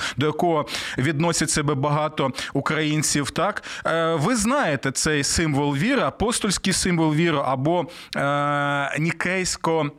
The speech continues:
е, константинопольський символ віри. Там ми читаємо наступне: "Вірю в Бога Отця Вседержителя, Творця неба і землі".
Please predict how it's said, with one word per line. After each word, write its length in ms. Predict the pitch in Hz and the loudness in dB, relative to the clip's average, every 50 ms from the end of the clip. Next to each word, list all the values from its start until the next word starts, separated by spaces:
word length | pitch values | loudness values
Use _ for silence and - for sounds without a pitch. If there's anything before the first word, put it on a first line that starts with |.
| - _ _ - | -16 _ _ -4
е, 260 | 156 151 147 147 147 147 | -2 0 0 0 0 -2
константинопольський 1080 | - - 165 165 156 - 180 160 135 - 147 143 190 208 202 196 180 - - - 185 | -2 -2 -2 0 0 0 -2 -2 0 0 2 2 2 2 0 -2 -2 -2 -2 -2 -2
символ 360 | - - 190 175 165 160 156 | 0 0 0 2 2 2 2
віри. 220 | 156 156 151 135 143 | 2 2 2 0 -2
Там 240 | - - 233 277 285 | -2 -2 0 0 0
ми 100 | 247 233 | 0 -2
читаємо 380 | - - - 220 220 214 208 | -2 -2 -2 0 0 2 2
наступне: 500 | 202 196 - - - 139 - - 110 104 - - - _ _ _ _ _ _ _ _ - - - | 2 0 0 0 -2 -2 0 -2 -2 -4 -6 -10 -20 _ _ _ _ _ _ _ _ -8 -4 0
"Вірю 520 | 139 113 117 156 190 214 202 190 156 135 - - - - - - - - | 2 4 4 4 2 2 2 2 0 0 -2 -4 -6 -6 -4 -6 -4 -2
в 120 | - 123 110 | -2 0 2
Бога 440 | 110 107 139 170 202 185 175 170 | 2 4 4 4 4 2 2 2
Отця 680 | 160 - - 151 143 - - - 160 165 170 170 165 170 - | 0 0 -2 -2 0 0 0 0 0 2 2 0 0 -2 -4
Вседержителя, 920 | - - - 160 151 135 143 156 139 135 - 185 226 220 - 143 123 113 - | -4 -2 0 0 2 2 2 2 2 0 0 -2 -2 0 0 0 0 0 -2
Творця 760 | - - 131 147 143 139 - - - 156 143 151 160 156 156 - - - - - - | -2 -2 0 0 0 0 -2 -2 0 0 0 0 0 -2 -4 -6 -8 -12 -10 -4 -2
неба 640 | 123 135 135 143 147 143 127 139 135 139 135 135 - - | 0 2 2 2 2 2 0 0 0 0 0 -2 -4 -4
і 120 | - 143 | -4 -2
землі". 560 | 139 120 127 139 135 143 143 135 113 104 - | 0 0 0 2 2 2 2 2 0 0 -2